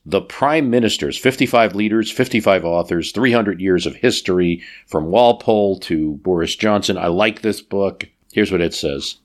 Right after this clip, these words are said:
"A more subtle judgment on MacDonald's first period as Prime Minister in nineteen twenty-four than that of ultimate failure might be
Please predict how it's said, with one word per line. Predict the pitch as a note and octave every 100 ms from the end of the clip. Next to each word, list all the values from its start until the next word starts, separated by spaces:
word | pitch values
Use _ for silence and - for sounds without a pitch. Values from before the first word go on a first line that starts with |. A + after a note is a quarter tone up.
| _ _ _ _ _ _ _ _ _ -
"A | B2+
more | F#3+
subtle | F#3+ F#3 F#3 D3+
judgment | B2+ A#2 - G#2 A#2+ -
on | A2+
MacDonald's | A2+ A2 C3 B2 G#2+
first | - - F#3+ -
period | - A#2 G2
as | F#2 F2
Prime | - G2+ F#2
Minister | F#2 F#2 F2+ F2
in |
nineteen | F2 F2+ F2 F2
twenty-four | - E2+ D#2 - F2 D#2+ E2 - _ _
than | D#2 D2+
that | F#2
of | F#2 F2+
ultimate | F#2 F2+ E2 -
failure | - G2 G2 E2 E2
might | A2 F#3+ G#3+ -
be | C#2+ - -